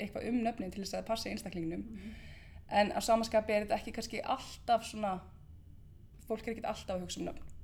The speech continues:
Speaker 1: sem er skiljanlegt, við erum kannski ekkert alltaf að velta því fyrir okkur af hverju heitir þessi þetta, þessu nafni. Ehm, þannig að já, niðurstöðurnar voru svolítið kannski ekki eins skýrar eins og ég var að vonast til. En augljóslega þá er þetta eitthvað sem skiptir okkur máli,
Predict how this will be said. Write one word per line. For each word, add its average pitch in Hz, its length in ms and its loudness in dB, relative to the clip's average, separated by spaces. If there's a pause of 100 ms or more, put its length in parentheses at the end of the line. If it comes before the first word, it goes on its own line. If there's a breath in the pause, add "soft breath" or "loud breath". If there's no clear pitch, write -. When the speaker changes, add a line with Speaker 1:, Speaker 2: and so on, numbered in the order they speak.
Speaker 1:
sem 214 200 0
er 208 80 -2
skiljanlegt, 196 480 0
við 196 80 -2
erum 190 100 -2
kannski 196 160 -4
ekkert - 140 -4
alltaf 196 260 -2
að 180 120 0
velta - 180 -4
því 185 100 -2
fyrir 180 140 -2
okkur - 180 -4
af - 140 -6
hverju 196 140 -4
heitir 190 180 -8
þessi 202 240 -6
þetta, 185 320 -2 (160)
þessu 196 240 -4
nafni. 185 300 -4 (1000 loud breath)
Ehm, 180 240 0 (640)
þannig 175 220 4
að 180 80 2
já, 175 80 4 (640)
niðurstöðurnar 202 480 -2
voru 190 160 -4
svolítið 190 340 -6
kannski 185 320 -6 (300)
ekki 190 240 -4
eins - 100 0
skýrar 196 240 0
eins 180 140 -2
og 180 60 -2
ég 180 40 -2
var 180 140 0
að 180 80 -2
vonast 175 200 -2
til. - 120 -8 (1000 loud breath)
En 196 120 0
augljóslega 202 500 2
þá 196 80 0
er 202 240 2
þetta 185 180 2 (140)
eitthvað - 220 -6
sem - 100 -4
skiptir 202 220 -6
okkur 190 160 -2
máli, 262 260 2